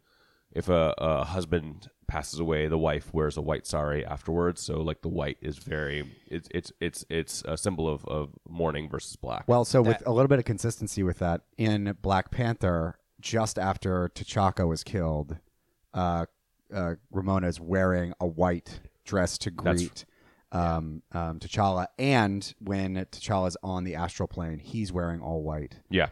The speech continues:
Speaker 2: uh, when talking to his father.
Speaker 3: That last visual of them showing the city and everyone's in the white, just, it, it stays in my mind. It, it was really, it was really well done.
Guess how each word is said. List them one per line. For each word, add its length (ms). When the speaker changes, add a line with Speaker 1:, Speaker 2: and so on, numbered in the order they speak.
Speaker 2:
uh, 220
when 140
talking 260
to 60
his 120
father. 300
Speaker 3:
That 260
last 300
visual 480
of 280
them 560
showing 420
the 100
city 360
and 120
everyone's 420
in 100
the 80
white, 380
just, 360
it, 220
it 100
stays 320
in 80
my 100
mind. 300
It, 200
it 100
was 180
really, 260
it 80
was 180
really 160
well 160
done. 240